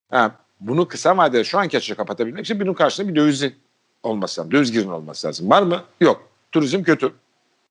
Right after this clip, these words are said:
Doğru mu? Hayır, bu sene de kötü gidecek. Belli oldu yani. Çünkü aşılamada geciktik. Bu sene İngiltere'de kapıları kapattı. Bazı Avrupa ülkeleri de kapatıyor. Kırmızı listeye aldılar bizi. Bu sene de turizm kötü gidecek. Belli oldu. Rusya da zaten kırmızı listeye aldı bizi. E, dönüyorsun. Başka ne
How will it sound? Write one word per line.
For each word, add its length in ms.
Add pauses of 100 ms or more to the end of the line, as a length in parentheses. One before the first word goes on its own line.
(180)
Doğru 200
mu? 100
Hayır, 180
bu 60
sene 180
de 60
kötü 200
gidecek. 280
Belli 220
oldu 180
yani. 180
Çünkü 180
aşılamada 420
geciktik. 500 (300)
Bu 60
sene 280
İngiltere'de 420
kapıları 380
kapattı. 460
Bazı 240
Avrupa 240
ülkeleri 280
de 60
kapatıyor. 480 (380)
Kırmızı 380
listeye 260
aldılar 280
bizi. 220 (600)
Bu 100
sene 160
de 60
turizm 300
kötü 200
gidecek. 280
Belli 200
oldu. 140
Rusya 240
da 80
zaten 280
kırmızı 320
listeye 280
aldı 180
bizi. 280 (800)
E, 240
dönüyorsun. 500
Başka 340
ne 180